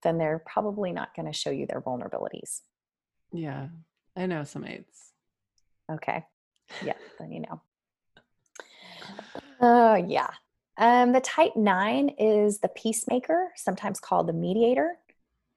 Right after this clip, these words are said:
Speaker 1: And, um, the point nine on the Enneagram represents this overall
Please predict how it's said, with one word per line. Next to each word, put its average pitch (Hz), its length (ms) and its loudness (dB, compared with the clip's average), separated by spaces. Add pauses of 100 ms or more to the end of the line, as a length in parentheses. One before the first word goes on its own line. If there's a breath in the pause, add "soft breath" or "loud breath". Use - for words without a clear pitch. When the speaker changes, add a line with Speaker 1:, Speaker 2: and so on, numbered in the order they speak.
(460)
Speaker 1:
And, 214 420 2
um, 208 540 0 (1300)
the 233 60 4
point 285 460 -4
nine 269 320 0
on 262 140 2
the - 140 -2
Enneagram 208 640 0
represents 190 840 0
this - 600 0 (920)
overall 226 640 8